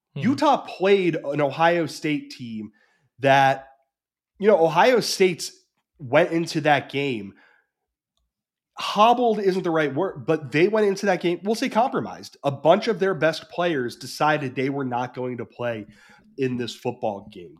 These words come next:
Speaker 2: Garrett
Speaker 1: Yeah.
Speaker 2: Wilson, Chris Olave, I think a few guys, uh,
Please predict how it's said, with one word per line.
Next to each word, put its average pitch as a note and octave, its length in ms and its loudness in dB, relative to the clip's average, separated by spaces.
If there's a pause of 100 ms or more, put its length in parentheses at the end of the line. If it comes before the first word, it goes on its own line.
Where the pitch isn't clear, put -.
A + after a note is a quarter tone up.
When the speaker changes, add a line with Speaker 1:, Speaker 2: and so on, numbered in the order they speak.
Speaker 2:
Garrett B2+ 340 -2
Speaker 1:
Yeah. B2+ 60 -10
Speaker 2:
Wilson, C#3 420 -2
Chris C3 240 -10
Olave, A#2+ 500 -4
I A2 60 -8
think A#2 180 -12
a A2+ 40 -16
few A#2 160 -14
guys, A2 380 -10 (380)
uh, G#2+ 380 -2